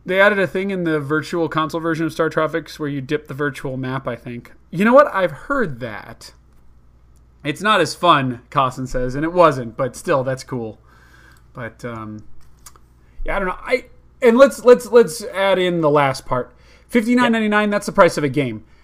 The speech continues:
Speaker 1: How much you
Speaker 2: Mm-hmm.
Speaker 1: wanna bet there was a Wii U collection planned after N E S Remix got so popular to release this collection of sixty games at two bucks, or thirty games at two bucks a game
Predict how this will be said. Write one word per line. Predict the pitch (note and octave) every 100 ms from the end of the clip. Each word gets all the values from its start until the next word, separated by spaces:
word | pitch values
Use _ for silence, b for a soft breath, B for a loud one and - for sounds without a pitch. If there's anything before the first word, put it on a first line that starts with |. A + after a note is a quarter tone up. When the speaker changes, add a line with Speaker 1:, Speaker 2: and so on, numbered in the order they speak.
| -
Speaker 1:
How | B3 D4
much | D4+ -
you | B3+
Speaker 2:
Mm-hmm. | A3
Speaker 1:
wanna | G3+ E3+
bet | C#3 E3 E3
there | E3
was | C#3+
a |
Wii | C#3 C3+ D#3 D3+
U | D3+
collection | D3 C#3 C3+ - C#3 B2+
planned | C#3+ C3+ C3
after | C3 C#3+
N | C#3 C3+
E | C3+
S | B2+ C3+
Remix | C#3 C3+ B2+ -
got | - A#2+ -
so | - C3+
popular | B2 A#2+ A2+ B2 A2+ G#2+ - b b b -
to | F3+
release | D#3+ D#3+ E3 F3 - E3
this | C#3 A#2+ D3+ D3+ - - - - _ _
collection | - D3 C#3+ C#3 - C#3
of | A#2
sixty | - - D3 - C#3+
games | B2+ C3+ B2+ A#2+
at | B2
two | - D#3+
bucks, | C3 C3+ B2+ -
or | C3+ C3+
thirty | E3+ D#3+ C3+
games | C#3+ B2+
at | B2+
two | - C#3
bucks | C3+ B2+
a | C3
game | A#2+ B2 A2+ G#2+